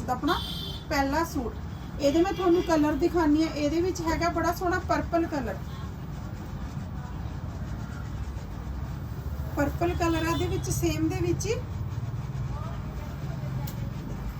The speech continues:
ਕਲਰ ਬੜਾ ਪਿਆਰਾ ਬਲੂ ਪਰਪਲ ਜਿਹਾ ਕਲਰ ਹੈ, ਡਿਫਰੈਂਟ ਜਿਹਾ ਪਰਪਲ ਵੀ ਨਹੀਂ ਕਹਿ ਸਕਦੇ, ਕਿਉਂਕਿ ਜਿਹੜੀ ਕ੍ਰਸ਼ ਟਿਸ਼ੂ ਹੁੰਦਾ ਹੈ, ਇਹਦੇ ਕਲਰ ਸਭ ਤੋਂ ਅਲੱਗ ਜਿਹੇ ਹੁੰਦੇ ਆ, ਡਿਫਰੈਂਟ ਜਿਹੇ ਕਲਰ ਹੁੰਦੇ ਆ। ਬਹੁਤ ਸੋਹਣੀ ਸ਼ਾਈਨ ਹੁੰਦੀ ਹੈ, ਬੜਾ ਪਿਆਰਾ ਰਿੰਕਲ ਜਿਹੇ ਵਾਲਾ ਫੈਬਰਿਕ ਹੁੰਦਾ ਹੈ।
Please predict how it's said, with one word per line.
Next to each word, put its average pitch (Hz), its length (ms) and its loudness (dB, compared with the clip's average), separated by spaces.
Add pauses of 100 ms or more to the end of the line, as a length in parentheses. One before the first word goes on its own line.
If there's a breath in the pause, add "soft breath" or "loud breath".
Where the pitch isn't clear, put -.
(100)
ਕਲਰ 294 320 4
ਬੜਾ 339 220 2
ਪਿਆਰਾ 339 400 0 (1300)
ਬਲੂ 339 320 4
ਪਰਪਲ 370 420 -2
ਜਿਹਾ 370 120 2
ਕਲਰ 294 300 -2
ਹੈ, 320 60 -2
ਡਿਫਰੈਂਟ 320 480 2
ਜਿਹਾ 320 140 2
ਪਰਪਲ 320 440 -2
ਵੀ 339 120 6
ਨਹੀਂ 330 120 6
ਕਹਿ 294 300 -2
ਸਕਦੇ, 339 260 0
ਕਿਉਂਕਿ 381 240 -4
ਜਿਹੜੀ 392 220 2
ਕ੍ਰਸ਼ 330 380 2
ਟਿਸ਼ੂ 370 320 0
ਹੁੰਦਾ 339 200 4
ਹੈ, 311 60 6
ਇਹਦੇ 339 520 2
ਕਲਰ 330 260 6
ਸਭ 311 220 2
ਤੋਂ 403 180 -2
ਅਲੱਗ 302 200 2
ਜਿਹੇ 285 260 2
ਹੁੰਦੇ 262 280 4
ਆ, 208 60 -2
ਡਿਫਰੈਂਟ 320 380 0
ਜਿਹੇ 339 240 0
ਕਲਰ 269 240 0
ਹੁੰਦੇ 302 260 6
ਆ। 381 40 0 (520 loud breath)
ਬਹੁਤ 320 320 6
ਸੋਹਣੀ 339 240 8
ਸ਼ਾਈਨ 285 440 6
ਹੁੰਦੀ 294 340 8
ਹੈ, 320 40 6
ਬੜਾ 294 220 2
ਪਿਆਰਾ 320 260 4
ਰਿੰਕਲ 285 400 4
ਜਿਹੇ 302 100 6
ਵਾਲਾ 285 220 2
ਫੈਬਰਿਕ 269 560 2
ਹੁੰਦਾ 302 260 8
ਹੈ। 370 80 6